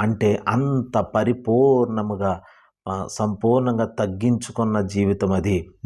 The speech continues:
ధూళి చిన్న గాలేస్తే ఎగిరిపోతుంది, బూడిద అది కూడా అంతే.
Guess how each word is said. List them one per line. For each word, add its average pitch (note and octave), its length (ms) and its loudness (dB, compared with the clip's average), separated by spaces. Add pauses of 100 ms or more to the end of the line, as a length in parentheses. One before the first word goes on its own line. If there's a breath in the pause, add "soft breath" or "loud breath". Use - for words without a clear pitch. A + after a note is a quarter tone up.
(100)
ధూళి G#2+ 520 4 (440 loud breath)
చిన్న G#2+ 440 -2 (200)
గాలేస్తే A2+ 560 2
ఎగిరిపోతుంది, F#2 640 -2
బూడిద G2 500 2
అది F#2+ 420 -4
కూడా G#2+ 260 0
అంతే. G#2 460 -6